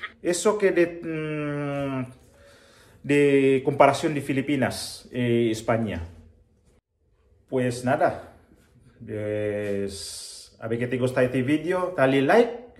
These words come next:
pues suscribí mi canal, por favor.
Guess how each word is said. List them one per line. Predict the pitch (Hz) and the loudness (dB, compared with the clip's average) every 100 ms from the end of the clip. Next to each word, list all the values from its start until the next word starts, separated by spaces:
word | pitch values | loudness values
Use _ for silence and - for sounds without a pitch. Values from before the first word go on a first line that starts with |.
| _ _ _ _ _ _ _ _ _ | _ _ _ _ _ _ _ _ _
pues | 120 123 120 120 120 120 120 120 117 117 117 120 117 117 117 - - _ _ _ | -2 2 2 2 2 2 2 4 6 6 4 2 0 -2 -4 -14 -20 _ _ _
suscribí | - 131 117 - 127 160 | -6 -6 -6 0 2 4
mi | 196 | 2
canal, | 190 160 113 87 - - _ _ _ _ _ _ - | 2 2 2 -4 -12 -20 _ _ _ _ _ _ 0
por | 127 | 0
favor. | 135 120 143 113 - | 4 6 6 4 -2